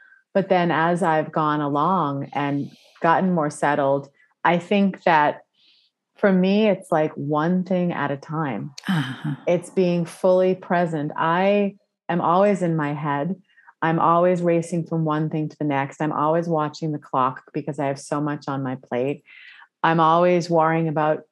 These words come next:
Speaker 1: getting the next thing done. And then I realized, well, if I just stayed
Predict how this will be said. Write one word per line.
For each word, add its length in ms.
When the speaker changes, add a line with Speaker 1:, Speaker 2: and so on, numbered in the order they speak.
Speaker 1:
getting 280
the 80
next 380
thing 200
done. 460
And 160
then 120
I 80
realized, 640
well, 300
if 140
I 120
just 260
stayed 440